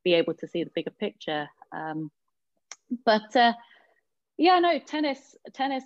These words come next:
for me, yeah, has, has really been amazing. I, I think I see it more from a family perspective. I do feel like it's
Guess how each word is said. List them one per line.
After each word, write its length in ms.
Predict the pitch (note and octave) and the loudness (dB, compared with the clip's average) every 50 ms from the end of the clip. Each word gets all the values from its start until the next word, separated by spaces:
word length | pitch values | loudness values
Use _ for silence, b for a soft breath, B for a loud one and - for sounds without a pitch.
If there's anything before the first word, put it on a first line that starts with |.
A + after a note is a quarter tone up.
| - _ | -12 _
for 120 | A#3 G#3 | -10 -8
me, 480 | G#3 G#3+ A3 G#3 G3 F#3 F3 - - - _ _ _ _ _ _ _ _ _ | -6 -6 -4 -4 -4 -4 -4 -6 -8 -14 _ _ _ _ _ _ _ _ _
yeah, 320 | G3+ G#3 F#3 D#3+ D3+ D3+ E3 - | -6 -4 -4 -4 -4 -6 -10 -16
has, 360 | F3+ - G3 F#3+ F3+ E3 D#3 _ _ _ _ _ _ _ _ _ _ - - F#3+ - | -10 -6 -6 -6 -6 -6 -12 _ _ _ _ _ _ _ _ _ _ -20 -20 -18 -12
has 180 | - F#3+ F#3 - | -12 -12 -8 -6
really 200 | G3+ G3 F3+ E3+ | -6 -6 -6 -6
been 180 | - - E3 E3 | -8 -8 -8 -6
amazing. 340 | E3 E3+ E3+ E3 E3 D#3+ | -6 -6 -6 -6 -4 -4
I, 120 | D#3+ D#3+ D#3+ - _ | -4 -6 -6 -6 _
I 120 | - F3+ F3+ | -4 -4 -4
think 340 | - - A3 G3+ G3 - - _ _ b b b b b b b b b b b _ _ _ _ _ _ | -4 -4 -4 -4 -4 -8 -12 _ _ b b b b b b b b b b b _ _ _ _ _ _
I 100 | - F3+ | -6 -6
see 340 | - - - - A3+ G#3 F#3+ | -6 -6 -4 0 2 4 4
it 160 | F3+ D#3+ - - - - _ _ _ - _ - | 4 2 0 -6 -16 -20 _ _ _ -20 _ -8
more 240 | G3+ G3 F#3 E3+ D#3+ | -4 -2 -2 -2 -2
from 180 | - F#3+ E3+ D#3+ | -4 -6 -6 -6
a 40 | |
family 400 | D#3 - F3+ F3 E3+ F3 F3+ F3 E3+ - | -6 -4 -4 -4 -4 -4 -6 -6 -8 -10
perspective. 580 | F#3 F3+ _ G3 F3+ - - - - G3 F#3 | -16 -8 _ -4 -4 -4 -6 -6 -6 -4 -2
I 120 | F3+ E3+ E3 | -2 -2 -2
do 200 | - F#3 F3 E3+ | -2 -2 -2 -2
feel 280 | - _ F3+ F3+ E3+ | -4 _ -2 -2 -2
like 200 | D#3 D#3 D#3+ D#3 _ | -2 -4 -6 -6 _
it's 340 | F3 D#3 - - - _ | -6 -6 -6 -8 -14 _